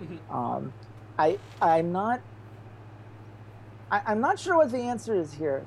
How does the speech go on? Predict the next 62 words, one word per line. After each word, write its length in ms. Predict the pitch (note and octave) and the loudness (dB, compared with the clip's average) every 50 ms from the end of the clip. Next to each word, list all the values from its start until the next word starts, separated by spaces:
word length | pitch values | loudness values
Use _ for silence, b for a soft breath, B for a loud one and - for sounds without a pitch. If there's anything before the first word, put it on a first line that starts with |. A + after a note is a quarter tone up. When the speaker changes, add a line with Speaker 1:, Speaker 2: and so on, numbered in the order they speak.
| - | -2
Speaker 2:
'cause 200 | - F3+ E3+ E3 | -2 -2 0 2
I, 240 | G#3 G3+ F#3+ G3 G3+ | 4 4 4 6 6
I 40 | F#3 | 4
think 240 | F3+ - B3+ C#4 B3+ | 4 2 -2 -2 4
that 120 | D4 C#4+ | 2 2
the, 260 | A#3 G#3 G#3+ A#3 A3 | 2 4 4 4 4
the 140 | G#3 E3+ G#3 | 6 4 2
big 240 | F#3 B3 D4+ D4+ A#3+ | 4 4 2 2 2
problem, 440 | - B3 B3 C4+ A#3+ A#3+ A3 G3+ F#3+ | 4 6 6 6 6 4 0 0 0
right, 280 | G3 G3 G#3 G#3 G3 | 0 0 0 0 -2
if 120 | F#3+ E3+ F3 | -2 -2 -2
you're 80 | G3 | 0
not 220 | G3+ A3 B3+ C#4+ C#4+ | 4 4 4 4 4
gonna 100 | C#4 B3+ | 0 -2
have 420 | G3+ F3+ F#3 G#3+ A3 A3 G#3+ F#3 | -2 -4 -2 0 0 2 0 2
the 100 | F3+ G3+ D#3+ | 0 0 4
great 220 | F3 F3 F3 E3+ | 6 6 6 6
early 260 | D#3+ D3+ D3+ D3+ D3+ C3 | 6 4 4 4 4 2
game, 180 | C3+ B2+ B2 | 0 -6 -8
which 140 | B2+ B2+ D3+ | -8 -4 -4
as 80 | C#3 C#3 | 0 0
a 60 | B2+ | 0
whole 320 | - F3 F#3 G3+ G#3 G#3 | 2 4 6 6 6 6
they 160 | F3+ F3 D#3+ | 6 4 2
don't, 380 | C#3+ C3 D3+ D3 C#3 C3 A#2+ A2 - - - - - - - - | 4 4 4 4 4 4 0 -4 -10 -18 -20 -20 -20 -18 -6 0
then 120 | E3+ E3+ F3 | 2 4 6
what 140 | F3 F#3 F3+ | 6 4 4
you 140 | F3+ F#3 | 2 2
need 220 | F#3 F#3+ A3+ C#4 D4+ | 2 2 0 4 4
to 100 | D4+ C4 | 4 4
do 260 | G#3+ G3 A3 G#3+ F#3+ | 4 4 6 8 8
is 140 | F3+ D3+ D#3+ | 6 6 4
you 60 | E3+ | -6
need 120 | F#3 G#3 | -8 -6
to 80 | F#3 E3+ | -6 -8
set 300 | - - - F3+ F#3+ A3+ | -8 0 2 2 4 4
up 160 | B3+ C4 B3 - - - | 4 2 0 -2 -10 -12
Vision 680 | E3 C#3+ C3 C3 F3 G#3+ A3+ F3 D3+ D3 C3 A#2+ B2 C3 - | -12 -10 -2 4 6 6 6 6 2 -2 -6 -6 -8 -8 -6
and 180 | D3+ D3+ D3 | -4 -4 2
get 240 | - E3 F3 F#3+ F#3+ | 4 6 6 6 6
the 80 | F#3 F#3+ | 4 0
team 340 | F#3+ - - F3+ F3+ F3+ F3 | 0 0 -6 -4 -4 -4 2
fights 280 | - E3 D3+ C#3+ - | 4 4 4 4 2
and 80 | D3+ C#3 | -4 -8
be 80 | C#3 | -6
setting 260 | - - E3+ E3+ E3 D#3+ | 2 4 4 4 4 2
them 140 | D#3+ D#3 | 0 0
on 400 | D#3 E3+ D3 D3 C#3+ C#3+ C3+ C3 | 2 2 2 4 2 0 -2 2
your, 480 | C#3 D#3+ F#3 F#3+ G3+ G3+ G3 F#3+ F3+ F#3 - - - - - - - - - - | 4 6 6 8 8 8 6 4 2 -2 -6 -18 -18 -20 -20 -18 -20 -18 -10 0
on 160 | E3+ D3+ D3+ D3+ | 0 2 4 6
your 160 | G3 C4 A3+ | 4 4 4
terms. 640 | - - - A3+ G#3+ E3 C3+ B2 A#2 A2+ - - - - - - - - - - - - - | 2 -4 -2 -2 0 0 -2 -6 -10 -12 -14 -18 -18 -18 -18 -18 -18 -18 -18 -18 -18 -12 0
And, 240 | - F#3 F3+ F3+ F#3 | 4 4 4 4 4
and 220 | - A3 G3+ G#3+ A#3+ | 4 4 4 4 4
wards 240 | D#4+ G4 G4+ E4+ - | 4 4 4 2 -2
placed 320 | - C#4+ C#4+ C4+ A#3 - | 4 4 4 4 4 -6
permitted 380 | - B3 G#3+ F#3+ F#3+ G3+ G3 F3+ | -10 -6 -2 -2 0 0 0 -2
is 160 | E3+ D3 D3 | -4 -6 -4
not 200 | F3+ E3 E3+ E3+ | -2 -2 0 2
a 120 | E3+ D#3+ | 0 0
great 500 | C#3 C#3 - D3 C#3 D3 D3+ E3 F3+ - | -2 -4 -4 2 4 4 4 4 2 -2
stat 400 | - - - F#3 F3 E3 F3 - | -6 -8 0 2 2 2 2 0